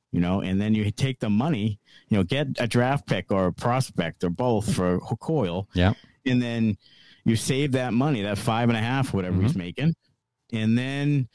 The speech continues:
Speaker 1: you have some money in the pool and you have Colin White, which, you know, look, it's not gonna be that much of a drop off. You know, I mean, you're talking about a forty point guy in, in Charlie Coyle.
Speaker 2: Right.
Speaker 1: I mean,
Speaker 2: I,
Speaker 1: it's
Speaker 2: I agree with you.
Speaker 1: come on.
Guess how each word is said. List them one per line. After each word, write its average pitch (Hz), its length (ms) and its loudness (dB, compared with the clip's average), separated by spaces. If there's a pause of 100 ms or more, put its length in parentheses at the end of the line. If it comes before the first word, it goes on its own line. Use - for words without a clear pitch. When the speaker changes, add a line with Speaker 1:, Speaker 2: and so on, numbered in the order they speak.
(260)
Speaker 1:
you 113 100 6
have 127 180 0
some 131 160 0
money 131 220 0
in 127 80 2
the 120 80 2
pool 175 400 0
and 175 80 2
you 185 80 2
have 190 120 -6
Colin 202 360 0
White, 190 200 0
which, 147 260 -2
you 175 100 0
know, 170 120 2
look, 180 320 -2 (460)
it's - 80 -20
not 262 140 0
gonna 269 100 0
be 220 140 2
that 190 180 0
much 185 200 -2
of - 40 0
a 156 80 2
drop 143 320 0
off. 78 340 -4 (300)
You 143 80 0
know, 147 80 -2
I 156 40 0
mean, 170 200 0
you're 185 80 2
talking 233 300 -2
about 160 140 2
a 127 40 0
forty 151 380 0
point 151 340 0
guy 95 220 -2
in, 90 280 0
in 98 120 2
Charlie 101 300 0
Coyle. - 360 -2 (380)
Speaker 2:
Right. 127 200 2 (180)
Speaker 1:
I 147 40 -2
mean, 143 60 2
Speaker 2:
I, 92 80 2
Speaker 1:
it's - 180 -2
Speaker 2:
I 92 80 2
agree 101 240 2
with 123 140 2
you. 82 60 2
Speaker 1:
come - 100 -2
on. 60 100 -12